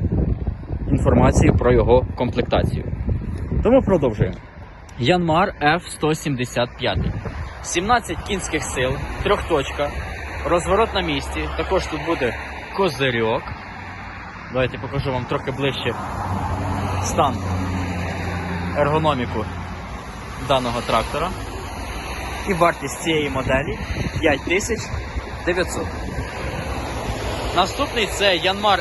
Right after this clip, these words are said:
Ф шістнадцять. Трактор короткої бази, шістнадцять кінських сил, три рівня понижаючої передачі, три рівня на вал відбору потужності. Навісне обладнання кріпиться на двохточкове кріплення. І вартість цієї моделі —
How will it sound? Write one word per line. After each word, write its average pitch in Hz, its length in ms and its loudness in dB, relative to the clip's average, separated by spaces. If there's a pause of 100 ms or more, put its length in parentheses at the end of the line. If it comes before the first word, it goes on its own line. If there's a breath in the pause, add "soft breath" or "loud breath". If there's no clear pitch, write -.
Ф 190 160 0
шістнадцять. 160 680 -4 (760)
Трактор 196 400 4
короткої 220 500 6
бази, 156 460 2 (180)
шістнадцять 208 920 0
кінських 175 360 0
сил, 139 300 -2 (640)
три 233 200 8
рівня 202 260 2
понижаючої 170 720 2
передачі, 175 600 0
три 240 180 6
рівня 202 300 2
на 175 80 0
вал 175 180 4
відбору 160 360 2
потужності. 139 640 -6 (360)
Навісне 208 400 4
обладнання 190 520 4
кріпиться 180 480 0
на 175 160 2
двохточкове 160 840 2
кріплення. 160 560 -4 (720)
І 208 80 0
вартість 170 420 2
цієї 160 240 2
моделі — 165 500 2